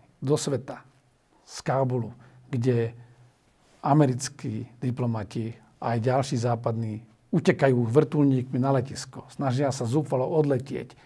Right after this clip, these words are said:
Zúfalí Afgánci sa vešajú na kolesa týchto lietadiel a padajú dole. A,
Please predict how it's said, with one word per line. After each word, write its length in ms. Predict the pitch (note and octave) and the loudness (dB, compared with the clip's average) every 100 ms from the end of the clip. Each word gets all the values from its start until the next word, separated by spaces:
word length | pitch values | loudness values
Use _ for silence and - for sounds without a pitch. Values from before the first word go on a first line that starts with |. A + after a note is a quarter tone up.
| - - _ _ _ - | -20 -20 _ _ _ -12
Zúfalí 520 | B2 D#3+ F#3 D3+ C#3 | 0 2 4 4 6
Afgánci 480 | C#3 C3+ C3 A#2+ A#2+ | 6 4 2 0 -2
sa 120 | A2+ | 2
vešajú 320 | D3 D#3 C#3+ B2+ | 2 4 2 4
na 160 | C#3 | 0
kolesa 480 | B2 B2+ B2 C3 G#2+ | 0 -2 0 -2 -4
týchto 280 | A#2+ B2 C3 | -6 -6 -4
lietadiel 480 | A#2+ C3+ C3+ A#2+ B2 | -2 0 0 0 0
a 80 | A2+ | 0
padajú 520 | C3+ C3 A#2+ A#2 A#2 - - | -2 0 0 -2 -4 -10 -12
dole. 440 | A#2+ A#2+ B2+ A#2+ B2 - - - - - - _ - | -4 0 0 0 -4 -10 -20 -20 -20 -20 -20 _ -4
A, 280 | B2 A2+ | -2 0